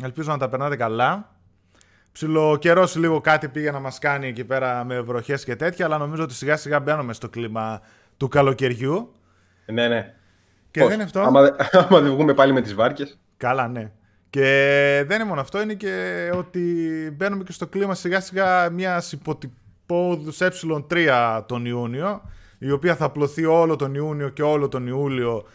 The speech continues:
Speaker 1: και μετά ξανά Gamescom τον Αύγουστο, με πολλά events που θα γίνουνε. Θα τα πούμε και στη διάρκεια της εκπομπής, τι ανακοινώσεις
Speaker 2: Εγώ θα μείνω,
Speaker 1: βγήκανε.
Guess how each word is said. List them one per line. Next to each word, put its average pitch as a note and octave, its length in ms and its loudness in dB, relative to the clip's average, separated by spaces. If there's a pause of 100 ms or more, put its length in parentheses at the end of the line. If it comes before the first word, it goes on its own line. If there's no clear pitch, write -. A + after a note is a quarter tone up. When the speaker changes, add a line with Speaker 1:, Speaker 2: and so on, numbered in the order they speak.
(240)
Speaker 1:
και B2+ 120 -8
μετά B2+ 220 0
ξανά C3 380 -4
Gamescom A#2+ 640 -6 (520)
τον B2+ 200 -4
Αύγουστο, A3+ 400 0
με G#3 80 -2
πολλά F3+ 400 2
events D#3 220 -4
που C#3+ 80 -10
θα B2+ 120 -2
γίνουνε. E3+ 640 -6
Θα E3+ 120 -4
τα D3+ 140 -4
πούμε D#3+ 200 -6
και C#3+ 100 -8
στη C3 360 -4 (320)
διάρκεια C3+ 360 0
της - 120 -12
εκπομπής, A2+ 680 -6 (220)
τι B2+ 140 -4
ανακοινώσεις B2 500 -2
Speaker 2:
Εγώ E3+ 120 2
θα F#3 60 0
μείνω, - 160 -6 (120)
Speaker 1:
βγήκανε. C#3+ 600 -2